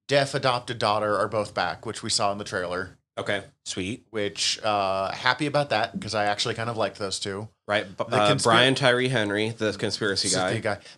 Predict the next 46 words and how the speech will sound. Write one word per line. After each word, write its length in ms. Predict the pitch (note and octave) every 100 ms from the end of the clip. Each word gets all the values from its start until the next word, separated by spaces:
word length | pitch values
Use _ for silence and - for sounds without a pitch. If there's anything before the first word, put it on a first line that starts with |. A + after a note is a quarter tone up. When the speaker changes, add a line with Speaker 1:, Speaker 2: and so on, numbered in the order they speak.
| -
Speaker 1:
Millie 220 | F3 A3+
Bobby 300 | G#3 G#3 G3
Brown 400 | C#3+ E3+ F3 F3
and 460 | - B2+ A#2+ A2+ A2 _
fucking 540 | - F#3+ F3+ F#3+ D3
Mark, 480 | A2+ C3 C#3 A#2 - -
who 100 | A2
we 200 | A#2+ B2
spent 400 | A#2 - C3 B2
half 440 | - - C3 D3 D3+
of 140 | D3
our 120 | C3 B2
Godzilla 500 | B2+ A#2+ A#2 C3 C3
episode 480 | G#2+ A2 A#2 A2+ G#2
yelling 440 | G2 A2+ C3+ A2 G2
about, 500 | F#2+ F2+ G2 - - - - - _ _ _ _ _ _
is 300 | B2 G#2+ G2
not 260 | G#2 D#3+ B2+
back 220 | G#2 -
for 160 | A2 F2+
this 240 | E2+ -
one. 360 | D2 D2+ F#2+ G#2
Speaker 3:
He's 180 | C#3+ D3
not 160 | D3+ D#3
back, 200 | D3 D3
but 120 | A#2+ G#2+ -
is 180 | A2+ G#2+
Millie 200 | A#2+ A#2
Bobby 280 | A2 G#2+ G#2+
Brown 140 | A2+
Speaker 1:
She's 80 | C#3
Speaker 3:
back? 40 | B2+
Speaker 1:
not 120 | A#2
back 220 | A2 G#2 G#2+
either. 240 | F#2+ D2
I 100 | G#2+
Speaker 3:
Eh. 20 |
Speaker 1:
don't 180 | G#3+ G#2
think 200 | A#2+ G#2
either 100 | G#2
one. 160 | G2 G2+ _ -
Speaker 3:
That's, 200 | E4+ D4+
that's 340 | D4 - F3+ -
Speaker 1:
Her 100 | E2+
Speaker 3:
fine, 100 | -
Speaker 1:
story, 460 | C#4+ C4+ A#3+ G#3+